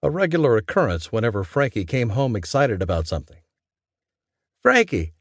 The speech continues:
how many times I gotta tell you not to slam the doors?" she yelled from her and her husband Lenny's bedroom.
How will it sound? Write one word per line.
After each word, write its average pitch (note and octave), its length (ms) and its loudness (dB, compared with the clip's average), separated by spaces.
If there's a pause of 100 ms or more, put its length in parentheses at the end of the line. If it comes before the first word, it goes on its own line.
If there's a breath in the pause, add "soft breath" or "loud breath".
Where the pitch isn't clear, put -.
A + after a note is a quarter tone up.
(200)
how C4+ 80 -4
many C4 160 0
times A3+ 240 4
I A3 80 4
gotta G#3+ 240 0
tell G3+ 260 2
you F3+ 140 0
not F#3+ 200 0
to E3 60 -8
slam G3 400 -2
the F3 80 -2
doors?" D#3+ 640 2
she - 220 -12
yelled G#2 380 -2
from F#2+ 220 -2
her A#2 200 0
and G#2 120 0
her G2+ 180 0
husband F#2+ 360 -2
Lenny's F#2 400 0
bedroom. D#2 500 -4